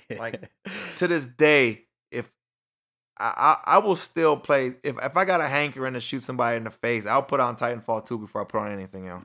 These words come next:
Speaker 1: Hell yeah. Well, it was almost on my list, and the thing you didn't mention is that the big addition, at least for me, was a, a single player mode, a, a
Speaker 2: Right.
Speaker 1: story mode,
Speaker 2: And you
Speaker 1: and
Speaker 2: know what? And the single player, while you're on that, single player mode of Titanfall two is, is storied.
Speaker 1: Yeah.
Speaker 2: It is like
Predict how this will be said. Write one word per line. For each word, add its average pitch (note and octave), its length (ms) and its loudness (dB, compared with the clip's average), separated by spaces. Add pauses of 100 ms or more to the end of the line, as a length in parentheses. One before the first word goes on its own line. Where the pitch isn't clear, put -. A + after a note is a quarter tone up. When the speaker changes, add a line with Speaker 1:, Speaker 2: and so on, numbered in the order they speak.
(140)
Speaker 1:
Hell A2+ 320 -6
yeah. D#3 220 -4 (220)
Well, C3 140 0
it C3+ 160 2
was D#3+ 160 2
almost E3 500 4
on D3 140 4
my C3 160 4
list, C3+ 340 2
and A#2+ 100 0
the A#2 60 -4
thing E3+ 240 2
you C#3 140 4
didn't C3+ 220 4
mention C#3 420 0
is A2 120 -4
that A2+ 140 -2
the G#2+ 80 -8
big D3 540 -8
addition, A#2 420 -6
at G#2+ 80 -8
least B2 200 -4
for G2 100 -10
me, C#3+ 420 2
was G#2+ 320 -6
a, G#2+ 380 -6
a A2 60 -10
single F3 320 -2
player G2 280 -4
mode, F#2+ 300 -8
a, G2+ 120 -6
a A#2+ 40 -2
Speaker 2:
Right. D3+ 200 8
Speaker 1:
story D#3 260 6
mode, G#2+ 280 0
Speaker 2:
And D3+ 120 0
you C3 60 2
Speaker 1:
and C3 80 0
Speaker 2:
know D#3+ 160 4
what? E3+ 200 2
And D#3+ 80 -6
the D3 80 -6
single G#3 280 -4
player, E3 180 0
while C#3+ 260 6
you're D3 160 8
on D3+ 200 8
that, B2 120 2
single G3 180 -4
player F3 200 4
mode C#3+ 360 8
of A#2+ 140 -2
Titanfall C#3 540 -2
two E3 300 -4 (380)
is, B2 380 -4
is C3 160 -6
storied. A#2+ 720 0
Speaker 1:
Yeah. B2+ 440 -2 (100)
Speaker 2:
It D3+ 180 -2
is D3 160 -6
like C3+ 360 2